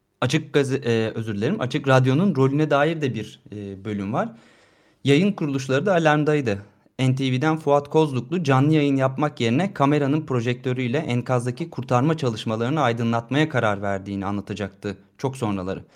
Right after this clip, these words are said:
Açık Radyo'da depremin ikinci gününden itibaren bir telsiz alıcı vericiye dönüşmüş,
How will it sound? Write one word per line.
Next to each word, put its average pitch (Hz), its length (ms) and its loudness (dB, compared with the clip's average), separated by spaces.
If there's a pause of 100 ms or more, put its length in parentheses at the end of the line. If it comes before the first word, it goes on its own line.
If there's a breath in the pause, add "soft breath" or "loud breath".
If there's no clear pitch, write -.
(360 soft breath)
Açık 165 280 -2
Radyo'da 127 420 2
depremin 131 400 0
ikinci 139 320 -2
gününden 120 360 0
itibaren 131 580 0
bir 156 100 -6
telsiz 135 640 -4 (480)
alıcı 127 400 0
vericiye 120 460 -2
dönüşmüş, 117 520 -6